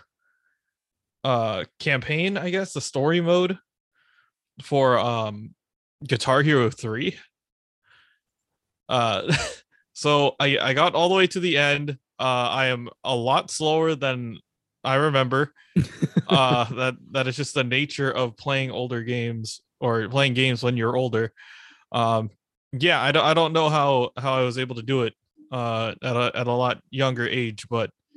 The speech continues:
Speaker 1: yeah, uh, I, I got through all the songs there.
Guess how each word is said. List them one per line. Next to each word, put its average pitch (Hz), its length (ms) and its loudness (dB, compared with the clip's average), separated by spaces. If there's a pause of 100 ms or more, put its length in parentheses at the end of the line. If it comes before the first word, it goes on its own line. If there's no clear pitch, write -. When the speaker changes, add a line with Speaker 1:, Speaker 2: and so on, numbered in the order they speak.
(540)
Speaker 1:
yeah, 180 720 4
uh, 151 260 4
I, 151 220 2
I 147 100 2
got 156 320 2
through 190 240 4
all 151 180 2
the 165 80 -6
songs 151 460 0
there. 123 400 0